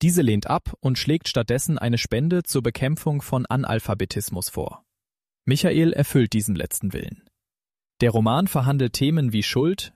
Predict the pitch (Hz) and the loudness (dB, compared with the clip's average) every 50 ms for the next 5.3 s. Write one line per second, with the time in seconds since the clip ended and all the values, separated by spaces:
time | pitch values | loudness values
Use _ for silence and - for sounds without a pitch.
0 | _ - - 117 - 127 156 170 165 143 156 160 160 156 165 _ - 156 180 196 | _ -4 -2 0 2 2 2 2 2 2 0 0 0 -2 -4 _ -2 0 0 0
1 | - - 139 120 - - - 160 170 160 147 - - - 107 104 135 170 - - | -2 -2 -2 -2 -2 0 0 0 0 0 0 -2 -2 -2 -2 0 0 -2 -4 -6
2 | - _ - 120 120 113 - - 180 190 170 131 120 131 147 147 151 147 143 123 | -14 _ -2 -2 -2 0 2 2 2 4 4 2 2 2 2 2 2 2 2 2
3 | 117 107 - - - 147 151 151 - - - 131 117 117 110 98 - 123 127 120 | 0 -2 -2 -2 -2 0 0 0 -2 0 0 0 2 2 0 2 2 0 0 0
4 | - 110 113 - - - 120 131 - 107 110 110 - - - 87 - - - - | 0 -2 -4 -4 -4 -2 -2 -2 0 0 -2 -2 -2 -4 -6 -6 -6 -6 -6 -8
5 | - - - - - - | -6 -6 -8 -8 -10 -12